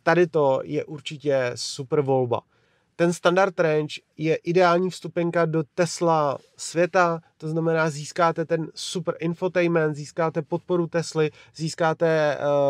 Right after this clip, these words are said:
superchargery od Tesly, eh, jakoby tu síť, takže můžete krásně jakoby nabíjet hodně rychle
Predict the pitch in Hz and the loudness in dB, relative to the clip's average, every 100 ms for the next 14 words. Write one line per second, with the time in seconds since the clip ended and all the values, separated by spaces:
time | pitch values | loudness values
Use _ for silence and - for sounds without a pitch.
0 | 135 135 131 117 - - 180 196 180 180 | 4 4 2 -2 -8 -10 -6 -4 -4 -2
1 | 156 156 170 160 - 156 - 151 147 120 | -2 -2 -4 -4 -4 -6 -2 0 0 -2
2 | - _ - - - _ _ _ 131 151 | -16 _ -20 -20 -20 _ _ _ -8 -6
3 | 139 139 151 - 202 190 180 - - 139 | -4 -4 -4 -6 -4 -2 -2 -6 -10 -8
4 | 139 147 151 156 139 147 135 135 - 151 | -6 -4 -4 -4 -4 -2 -4 -4 -4 -6
5 | 151 143 160 160 170 165 156 151 143 - | -4 -2 0 0 0 2 4 4 0 -8
6 | 127 147 143 127 151 180 180 175 | -8 -6 -2 -2 -2 0 2 0